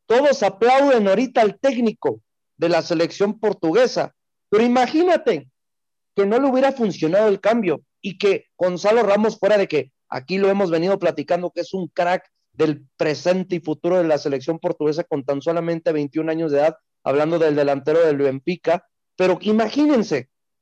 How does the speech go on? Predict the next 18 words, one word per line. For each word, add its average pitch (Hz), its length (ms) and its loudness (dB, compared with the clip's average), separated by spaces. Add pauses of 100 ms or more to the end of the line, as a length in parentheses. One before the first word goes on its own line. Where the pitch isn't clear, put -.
(200)
que 196 140 2
no 247 160 4
le 294 80 4
hubiera 277 340 4
resuelto 226 1040 0
el 190 220 0
partido 214 560 0
como 180 240 0
lo 160 140 2
hizo 196 240 -4
con 160 160 -2
esas 202 260 -4
tres 202 200 -4
anotaciones. 185 680 -4 (320)
Otra 247 240 0
cosa 277 220 0
estaríamos 233 420 0
platicando, 190 720 -2